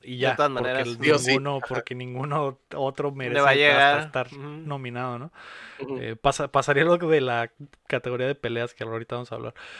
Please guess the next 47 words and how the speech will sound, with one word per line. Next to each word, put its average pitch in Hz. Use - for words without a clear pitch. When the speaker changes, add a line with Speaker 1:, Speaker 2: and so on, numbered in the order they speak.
Speaker 1:
Am, 127
después 170
anunciaron 196
Speaker 2:
De 190
hecho 170
Speaker 1:
mejor 180
ju-, -
¿cómo? 208
Speaker 2:
De 139
hecho, 135
iba, 143
iba 147
a -
decir, 151
pues, 147
como 135
dice 156
él, 151
¿no? 160
Lo, 131
el 113
Farm 120
Simulator, 139
y -
Speaker 1:
Ajá. -
Speaker 2:
luego 123
va 123
a 127
salir 139
el 143
Goat 143
Simulator 143
y 131
cosas 156
así 175
Speaker 1:
<laughs> -
Goat 165
Speaker 2:
bien 214
raras 226
Speaker 1:
Simulator. 226
Speaker 2:
acá, 247
y, 233
y 185
luego 180
el, 170
el, 147
el, 147